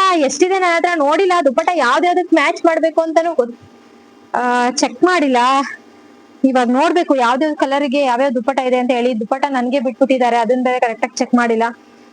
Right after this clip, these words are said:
ಇಲ್ಲ ಎಲ್ಲರಿಗೂ, ನಾಲ್ಕು ಮಕ್ಳಿಗೂ ಇದೆಯಾ ಅಂತ ಹೇಳಿ.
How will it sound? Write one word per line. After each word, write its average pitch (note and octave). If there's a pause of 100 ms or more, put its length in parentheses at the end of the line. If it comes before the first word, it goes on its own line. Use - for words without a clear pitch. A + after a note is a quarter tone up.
(120)
ಇಲ್ಲ B3 (580)
ಎಲ್ಲರಿಗೂ, B3
ನಾಲ್ಕು C4+
ಮಕ್ಳಿಗೂ C4+
ಇದೆಯಾ B3+
ಅಂತ B3+
ಹೇಳಿ. B3